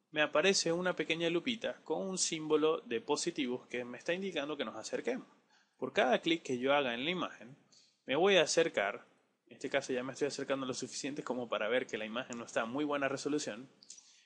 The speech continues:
Pero me puedo seguir acercando, me puedo seguir acercando, me puedo seguir acercando, hasta que aparece esta pequeña retícula. Esta pequeña retícula creo que solo está disponible en Adobe, o por lo menos creo que solamente está disponible por defecto en Adobe Photoshop C S seis, que es el que estoy trabajando,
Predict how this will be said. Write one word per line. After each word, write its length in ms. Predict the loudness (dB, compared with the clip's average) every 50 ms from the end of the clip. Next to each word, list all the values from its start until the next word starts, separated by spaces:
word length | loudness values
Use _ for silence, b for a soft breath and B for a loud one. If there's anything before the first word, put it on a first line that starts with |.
| B B
Pero 160 | 0 2 4
me 120 | 4 4 6
puedo 200 | 6 8 8 8
seguir 260 | 6 6 6 8 8
acercando, 680 | 6 6 4 0 2 2 0 0 0 -2 -4 -6 -8 -8
me 140 | -10 -8 -2
puedo 200 | 0 2 2 2
seguir 240 | 0 0 -2 0
acercando, 640 | 0 0 -2 -4 -4 -4 -4 -4 -4 -6 -6 -6 -8 -10 -12
me 120 | -14 -10
puedo 180 | -6 -4 -4 -2
seguir 260 | -2 -2 -4 -2 -2
acercando, 560 | -4 -4 -6 -4 -2 -2 -2 -2 -4 -6 -8 -10 b b b b b b
hasta 240 | 0 2 4 4 4
que 100 | 4 6
aparece 420 | 6 6 6 6 6 6 6 6
esta 260 | 6 6 6 4 4
pequeña 360 | 6 4 2 2 0 2 2 2
retícula. 600 | 2 2 2 2 0 2 2 0 0 0 -2 -10 -14 b b b b b b b
Esta 220 | -4 -2 2 2 2
pequeña 280 | 2 2 2 2 2
retícula 420 | 4 2 2 0 0 0 2 0 2
creo 220 | 2 0 0 0
que 80 | 0 0
solo 240 | 0 0 0 0 0
está 160 | -2 -2 -2
disponible 560 | -2 -2 -4 -6 -6 -4 -2 -2 -2 -2 -4 -6 -8
en 500 | -6 -6 -4 -6 -6 -6 -8 -8 -10 -12 -16 _ _ b b b b b b
Adobe, 380 | 2 4 4 4 4 2 0 0
o 260 | 2 2 2 2 2
por 140 | 0 -2 0
lo 100 | 0 2
menos 200 | 0 0 0 0
creo 160 | 0 0 2
que 100 | 2 0
solamente 340 | 0 0 0 0 0 0 0
está 140 | 0 0 0
disponible 400 | 0 0 -2 -4 -4 -2 -2 -2
por 160 | -2 -2 -2
defecto 380 | -2 -2 -2 -2 -4 -2 -4 -6
en 80 | -4
Adobe 300 | -2 0 2 2 0 0
Photoshop 420 | -2 -4 -6 -6 -4 -2 -2 -4 -2
C 200 | -2 0 0 0
S 160 | 0 0 -2
seis, 360 | 0 0 0 0 0 -4 -6
que 100 | -6 -8
es 60 | -8
el 80 | -8 -10
que 80 | -12 -10
estoy 160 | -10 -8 -6
trabajando, 540 | -2 0 0 0 0 -2 -4 -4 -6 -8